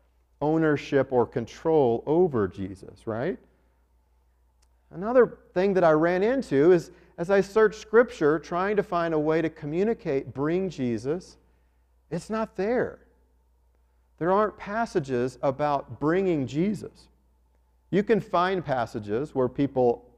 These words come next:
are brought to Jesus, usually the infirm, right? People come and they want to find Jesus, they want to be with Jesus, or they are brought, "Hey, come see,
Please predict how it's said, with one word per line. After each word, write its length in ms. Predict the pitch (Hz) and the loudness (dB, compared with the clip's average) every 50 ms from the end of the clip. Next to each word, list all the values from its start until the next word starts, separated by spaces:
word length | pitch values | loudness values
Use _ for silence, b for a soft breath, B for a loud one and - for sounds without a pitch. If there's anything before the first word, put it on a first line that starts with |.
| - | -4
are 160 | 120 113 110 | -2 -2 -2
brought 600 | 104 101 - 120 123 120 120 120 - - - - - | -2 -4 0 2 4 4 4 2 0 -6 -20 -20 -12
to 200 | - 202 214 202 | -10 -8 -8 -6
Jesus, 640 | 135 98 92 87 85 82 95 113 143 160 - - | -8 -8 -8 -8 -10 -10 -10 -12 -12 -14 -12 -10
usually 300 | 110 117 123 120 131 113 | -8 -6 -6 -4 -4 -4
the 160 | 104 110 107 | -4 -4 -6
infirm, 600 | 104 98 98 - _ 170 175 156 107 90 87 87 | -6 -6 -10 -10 _ -6 -6 -6 -6 -6 -8 -10
right? 320 | 92 95 92 101 127 - - _ _ _ _ _ _ _ _ _ | -12 -12 -10 -10 -10 -12 -14 _ _ _ _ _ _ _ _ _
People 260 | - 127 123 120 117 | -10 -8 -8 -10 -12
come 320 | - - - 139 139 143 | -12 -14 -10 -8 -8 -6
and 100 | 135 131 | -6 -6
they 60 | 120 | -6
want 220 | 113 113 120 120 - | -6 -6 -8 -8 -10
to 60 | 113 | -12
find 400 | 104 - - 123 123 123 127 120 | -14 -10 -10 -8 -8 -6 -6 -8
Jesus, 380 | 104 101 98 98 92 101 101 - | -6 -6 -6 -6 -6 -8 -10 -10
they 120 | - 113 | -8 -8
want 200 | 110 117 120 - - | -6 -6 -8 -10 -14
to 100 | - 104 | -18 -20
be 340 | 92 - - 120 127 135 127 | -18 -8 -4 -2 0 0 0
with 180 | 113 101 - | -2 -4 -6
Jesus, 360 | - - 101 98 101 95 - - | -8 -10 -8 -8 -8 -8 -10 -10
or 80 | 123 | -8
they 160 | 113 110 107 107 | -6 -4 -4 -2
are 100 | 107 98 | -4 -4
brought, 440 | 95 - 113 123 123 110 101 b b b | -6 -4 -2 0 0 0 0 b b b
"Hey, 140 | - 202 151 | -12 -12 -10
come 240 | - - 196 190 180 | -8 -8 -8 -8 -10
see, 320 | - - 196 208 196 180 | -10 -10 -8 -8 -8 -10